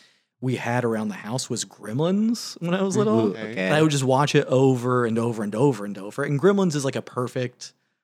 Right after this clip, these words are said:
Speaker 1: like, scary movie for a kid 'cause there's really good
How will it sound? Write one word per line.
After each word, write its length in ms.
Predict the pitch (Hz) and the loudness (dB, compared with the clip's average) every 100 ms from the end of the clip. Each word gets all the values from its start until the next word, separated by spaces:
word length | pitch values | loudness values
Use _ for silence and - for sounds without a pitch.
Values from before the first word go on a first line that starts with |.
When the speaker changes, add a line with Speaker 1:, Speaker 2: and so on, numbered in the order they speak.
| _ _ | _ _
Speaker 1:
like, 220 | 120 - | -8 -6
scary 460 | - - 139 127 127 | -2 -2 0 2 2
movie 280 | 123 117 120 | 2 0 -2
for 260 | - 113 | -4 -6
a 60 | 95 | -6
kid 440 | - - 113 131 | -14 -6 -4 -2
'cause 120 | 131 120 | -2 -2
there's 180 | 123 | -2
really 380 | 107 127 131 131 | 2 4 6 4
good 240 | 113 123 | 4 0